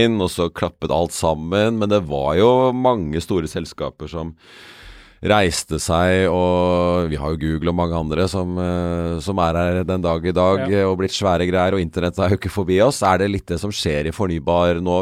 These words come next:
Speaker 1: hvis du ser på det med litt sånn brede bilder fra utsiden, da? Du har jo liksom sol og vind og hydrogen og batterier og alt mulig rart, men vi ser jo samtidig noen selskaper ta seg børs,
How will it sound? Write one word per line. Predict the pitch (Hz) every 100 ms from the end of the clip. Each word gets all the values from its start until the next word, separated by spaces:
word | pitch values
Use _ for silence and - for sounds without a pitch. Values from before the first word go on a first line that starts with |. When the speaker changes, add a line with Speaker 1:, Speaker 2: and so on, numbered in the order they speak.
| 98
Speaker 1:
hvis | -
du | 92 92 92 92 82 _ - - -
ser | - 101
på | 107
det | 113
med | 117
litt |
sånn | 120 110
brede | 110 104 95
bilder | 101 90 85
fra | 107
utsiden, | 101 - 98 117
da? | 123
Du | 120
har | 107
jo | 104
liksom | 104 101 101
sol | 107 104 101 101
og |
vind | 101 98 98
og |
hydrogen | 104 95 98 95 92
og | 95
batterier | 92 - 92 92
og | 92
alt | 92 95
mulig | 92 92
rart, | 101 107 _ 98 101
men | 107 101
vi | 104
ser | - 95
jo |
samtidig | 104 85 95 101
noen | 98 90
selskaper | - 87 - 87 101
ta | 95
seg | 87 90 78
børs, | 95 95 -